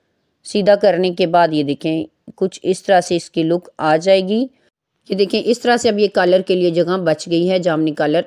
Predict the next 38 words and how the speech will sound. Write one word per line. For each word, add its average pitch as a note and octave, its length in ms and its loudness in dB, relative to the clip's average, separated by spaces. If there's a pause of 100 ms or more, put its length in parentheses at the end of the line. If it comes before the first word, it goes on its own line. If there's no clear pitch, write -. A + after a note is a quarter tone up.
अटैच D3+ 360 -2
करना D#3 300 -4
है। E3 200 -4
अब F3+ 160 -2
मैं A3+ 140 -2
शोल्डर G3+ 340 0
जॉइंट G#3 300 -2
कर F#3+ 160 2
रही F#3+ 140 0
हूँ। G#3 200 0
जब F#3+ 220 0
तक G#3+ 200 -2
मैं F#3+ 160 0
शोल्डर G3 340 0
जॉइंट F3 280 -2
कर E3+ 160 2
रही F3 100 0
हूँ F#3+ 140 0
तब E3+ 140 -2
तक E3+ 200 -2
आप F3 160 0
जल्दी F3+ 260 -2
से F#3+ 100 -6
चैनल E3 280 -2
को F3 120 -2
सब्सक्राइब D#3+ 500 -4
कर D#3+ 180 0
दें E3 140 -6
और D#3+ 100 -4
साथ D#3 280 -2
ही D#3+ 60 -4
लगे D3+ 180 -2
बेल D#3 220 0
आइकन F#3+ 240 -2
को F#3 160 -4
क्लिक E3+ 280 -6
कर D#3+ 180 0
दें। E3 200 -4